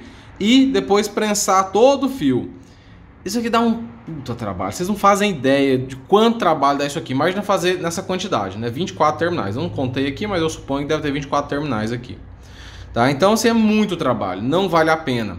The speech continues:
É mais fácil desmontar e tirar o cabo, soldar direto da P C B e depois soldar um novo cabo. Muito mais simples isso.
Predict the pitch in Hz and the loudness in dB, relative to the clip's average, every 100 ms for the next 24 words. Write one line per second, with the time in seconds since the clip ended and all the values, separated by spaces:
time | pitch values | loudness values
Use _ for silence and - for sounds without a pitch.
0 | 87 113 139 160 - 147 131 139 131 117 | -8 0 2 2 2 2 2 0 -4 -4
1 | 123 147 185 202 196 220 285 - - _ | -4 -2 -2 0 2 2 0 -10 -20 _
2 | _ - 214 254 269 - - - - - | _ -8 0 0 0 -6 -16 -20 -20 -18
3 | - - 226 180 160 165 - 190 208 165 | -16 -4 0 4 6 4 4 2 2 -4
4 | 127 - 180 156 143 147 170 165 220 208 | -10 -2 0 2 2 0 2 4 2 2
5 | 180 165 233 233 196 240 - - 294 294 | -2 2 4 4 4 0 -2 -10 -6 -2
6 | 208 202 233 214 214 214 254 - 190 156 | -2 0 -2 0 2 2 0 2 2 2
7 | - - 262 294 196 180 - 147 127 135 | 0 -10 -10 -4 -2 -2 -2 -4 -4 -4
8 | 131 98 87 - | -8 -10 -14 -16